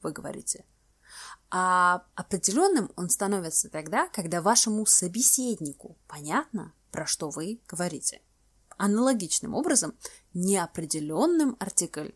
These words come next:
бывает тогда, когда не вам, вашему собеседнику, неизвестно,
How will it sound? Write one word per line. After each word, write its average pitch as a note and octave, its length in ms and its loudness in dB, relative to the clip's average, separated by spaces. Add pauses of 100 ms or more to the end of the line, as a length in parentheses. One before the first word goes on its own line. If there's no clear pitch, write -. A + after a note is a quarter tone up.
(440)
бывает - 320 -4
тогда, D#3 400 0 (340)
когда F3 540 2 (140)
не G3+ 160 2
вам, D#3 400 4 (360)
вашему D#3+ 440 -4
собеседнику, G3+ 1000 2 (320)
неизвестно, F3 1040 -2